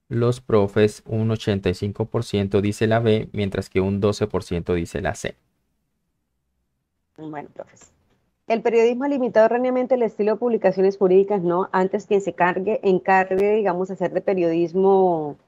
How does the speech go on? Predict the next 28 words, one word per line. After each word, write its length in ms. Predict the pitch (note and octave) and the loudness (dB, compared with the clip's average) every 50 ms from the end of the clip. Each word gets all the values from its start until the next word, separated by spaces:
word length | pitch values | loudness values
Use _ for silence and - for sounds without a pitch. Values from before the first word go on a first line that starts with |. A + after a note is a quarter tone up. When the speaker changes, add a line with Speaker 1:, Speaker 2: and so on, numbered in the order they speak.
| _ _ _ _ _ _ _ _ _ _ | _ _ _ _ _ _ _ _ _ _
Speaker 2:
de 60 | - F#3+ | 2 4
este 180 | F#3+ - A3+ | 4 4 2
ti-, 140 | - A#3+ A3 | 0 0 -2
de 160 | G3 F#3 G3+ | 0 2 2
esta 160 | G3 G3+ A#3 | 4 4 4
rama, 240 | G#3+ A#3 G#3+ F#3+ D#3+ | 2 2 2 0 -2
pues, 160 | - F3 F3 | -4 -6 -6
del 100 | E3 E3+ | -6 -6
periodismo 580 | E3+ - F3+ E3 E3 E3 E3 E3+ E3+ F3+ G3 G3 | -4 -4 -4 -2 -2 -2 -4 -4 -4 -6 -6 -6
que 100 | G3 G3+ | -6 -6
tiene 180 | - E3 E3+ - | -6 -6 -4 0
que 80 | F#3+ | 0
ver 100 | F3+ E3+ | 0 2
con 180 | - - F#3 F#3+ | 2 0 0 2
todas 160 | G3+ G3 G3 | 2 2 2
las 120 | G3+ G3 | 2 2
publicaciones 560 | G3 - F#3 F3+ - - D#3 D3+ E3 E3 F3 - | 0 0 0 0 0 -2 -4 -6 -6 -6 -4 0
jurídicas, 480 | F#3+ E3 E3+ F3+ F3+ - G3 G3+ G3 - - | 0 2 2 2 2 2 0 -2 -4 -8 -12
deben 480 | F3+ E3+ D#3 G#3 G3 F#3 G3 A3 A3+ | -12 -4 0 2 2 4 2 2 0
conocer 580 | A3 G#3+ G3 F#3+ E3 D#3 - - F#3+ F#3+ G3 - | 0 2 2 2 2 0 -2 0 2 2 2 2
el 120 | - G#3 F#3+ | 2 2 0
lenguaje 340 | E3 D#3 C#3+ D3 D3+ E3 F3+ | 0 0 -2 -4 -4 -4 -6
técnico 640 | - - G3 G3 A3 A3 G#3+ A3+ - A#3 A3+ - _ _ _ _ _ _ _ _ | -4 -4 -2 -2 0 -2 -2 -4 -6 -8 -8 -10 _ _ _ _ _ _ _ _
de 240 | - F3 E3+ F3 D#3+ | -4 0 2 2 4
los 160 | D#3 D3 D3+ | 2 0 -2
abogados. 560 | D3 C#3 C#3 C3+ E3+ F#3+ F#3 - - _ _ _ _ _ _ _ _ _ _ _ _ _ | -2 -2 -2 0 2 2 2 0 -2 _ _ _ _ _ _ _ _ _ _ _ _ _
Eh, 580 | - E3 E3 E3 D#3+ D#3+ D#3 D#3 D3+ D3+ D3 D3 D3 _ _ _ _ _ _ _ - - _ _ _ _ _ _ - | -6 -4 -2 -2 -2 -2 -2 -2 -4 -4 -6 -8 -10 _ _ _ _ _ _ _ -20 -20 _ _ _ _ _ _ 2
peculado, 960 | F#3+ F#3 F3+ - F3+ E3+ D#3+ D#3+ E3 E3+ F3+ F3+ F3+ F3+ F3 F3 F3 F3 F3 | 4 4 4 4 0 0 2 2 4 4 4 4 2 2 0 -2 -4 -6 -10